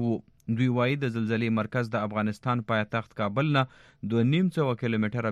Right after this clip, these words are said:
بیرته د شمال ختیځ اړخ ته د هندوکش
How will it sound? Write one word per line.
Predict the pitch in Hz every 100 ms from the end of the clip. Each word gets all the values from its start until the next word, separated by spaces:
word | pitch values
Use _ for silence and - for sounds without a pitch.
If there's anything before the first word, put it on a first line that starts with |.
| 104
بیرته | 127 117 110
د | 107
شمال | 113 104 98
ختیځ | 107 - 117 - 104
اړخ | 110 135 -
ته | 131 127 - _ 110
د | 123 135 139
هندوکش | 135 135 156 120